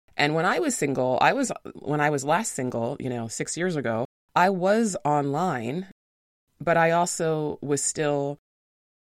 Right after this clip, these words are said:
moving through the world in this way where I knew that I had the potential to meet someone and every day when I left my house, and that's what happened. And so many of you know that I did meet my partner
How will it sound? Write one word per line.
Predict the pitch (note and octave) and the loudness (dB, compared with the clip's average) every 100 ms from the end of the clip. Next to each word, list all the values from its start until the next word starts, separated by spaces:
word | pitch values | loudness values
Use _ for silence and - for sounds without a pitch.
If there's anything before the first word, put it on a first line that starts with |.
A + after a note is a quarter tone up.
| _ - | _ -4
moving | D3 D#3+ E3+ E3+ | 0 0 0 -2
through | E3 | -2
the | C#3+ | -2
world | C3+ C#3+ C#3+ | 0 2 0
in | C3+ | 0
this | B2+ - | -2 -2
way | C#3+ D3 C3+ | 0 0 0
where | B2+ B2 - | -2 -2 -2
I | C3 | -2
knew | C#3+ D3+ D3+ | -2 -2 0
that | B2+ A#2+ - | 0 -2 -2
I | C3+ | -4
had | C#3 C3+ | -4 -6
the | |
potential | C#3 C3+ - B2+ C3+ | -6 -8 -6 -6 -6
to | C3+ | -4
meet | D3+ - | -2 -2
someone | - C3+ A#2+ A#2 A#2+ - _ - | -4 -2 -2 -2 -4 -6 _ -6
and | C#3+ C3+ C3+ C3 B2+ B2+ - | 0 2 2 0 0 -2 0
every | D3+ C#3 | 2 2
day | D3+ E3 - | 2 2 2
when | D3+ C3 | 0 -2
I | |
left | B2+ C#3 C#3 | 0 -2 -2
my | B2+ | -6
house, | E3 E3 C3 E3 - _ - - | -2 2 2 0 -6 _ -14 -6
and | D3 | -2
that's | D3+ - | -2 -2
what | G#3 | -2
happened. | F4 - - - - - | -2 -4 -8 -12 -18 -8
And | C#3 C#3 | -4 -2
so | - C#3+ C3 - - | -2 -2 -2 -4 -4
many | C#3 C#3 | -4 -4
of | B2 | -4
you | C3 | -4
know | C3+ B2+ | -4 -4
that | B2+ | -4
I | C3 | -4
did | C3+ E3 C#3+ | -2 -4 -2
meet | B2+ - | -4 -4
my | B2+ | -6
partner | A#2+ B2+ - B2 A#2+ | -4 -4 -4 -4 -4